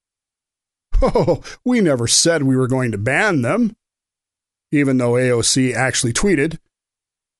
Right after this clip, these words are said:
"We need to ban them." Well, this whole society that functions like this is just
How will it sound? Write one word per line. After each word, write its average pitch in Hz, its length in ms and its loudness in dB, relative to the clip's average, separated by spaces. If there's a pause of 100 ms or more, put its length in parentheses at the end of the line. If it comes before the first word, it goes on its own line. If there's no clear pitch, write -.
(200)
"We 131 440 -2
need 110 140 -2
to 120 80 -4
ban 180 300 0
them." 104 180 -4 (2750)
Well, 156 340 0 (1900)
this 180 200 0
whole 240 220 0
society 139 680 0
that 98 180 -8
functions 135 460 0
like 98 200 -6
this 95 240 -4
is 101 120 -6
just - 580 -2